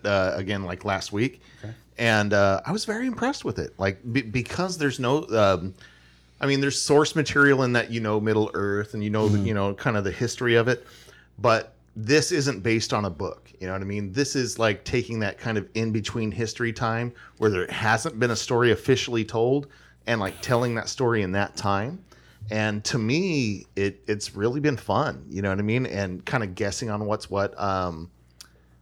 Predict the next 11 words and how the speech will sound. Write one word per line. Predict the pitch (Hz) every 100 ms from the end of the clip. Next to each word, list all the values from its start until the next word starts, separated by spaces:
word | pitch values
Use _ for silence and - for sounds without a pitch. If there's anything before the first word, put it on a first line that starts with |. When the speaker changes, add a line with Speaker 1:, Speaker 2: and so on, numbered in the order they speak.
| _ _ _ _ _
Speaker 1:
like, | - 143 -
it's | - 214
not | 190 -
hardcore, | 95 110 131 135 160 156
hardcore. | 127 139 135 - 135
It's | 117
definitely | - 120 139 120 120
a | 110
little | 110 113
bit | 110 104
more, | 110 110 113